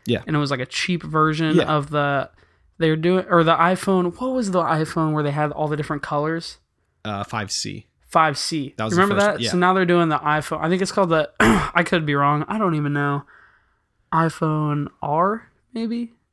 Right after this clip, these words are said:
Speaker 2: I don't know.
Speaker 1: Um, yeah, for Retina, I think, is
Speaker 2: Yeah.
Speaker 1: what
Speaker 2: Oh,
Speaker 1: it
Speaker 2: yeah,
Speaker 1: is.
Speaker 2: 'cause it's like a L C D Retina display or
Speaker 1: Yeah.
Speaker 2: something.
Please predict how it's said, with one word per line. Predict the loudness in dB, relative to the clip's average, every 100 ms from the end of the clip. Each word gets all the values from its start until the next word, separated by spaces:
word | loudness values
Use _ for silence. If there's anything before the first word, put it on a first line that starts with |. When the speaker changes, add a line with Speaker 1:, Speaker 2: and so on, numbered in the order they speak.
| _ -4
Speaker 2:
I | 0
don't |
know. | 2
Speaker 1:
Um, | 2 2 2
yeah, | 2 2
for | 0
Retina, | -2 -2 -4 -10
I |
think, | -10 -12 -16
is | -4
Speaker 2:
Yeah. | 2 2 2
Speaker 1:
what | 4
Speaker 2:
Oh, | 6
Speaker 1:
it | 6
Speaker 2:
yeah, | 6 4
Speaker 1:
is. | 2
Speaker 2:
'cause | 0
it's | 0
like | 2 2
a | 0 2
L | 2 2
C | 0 0
D | 0 0
Retina | 0 0 0
display | -2 -4 0 2 2
or | 2
Speaker 1:
Yeah. | 2
Speaker 2:
something. | 0 2 -2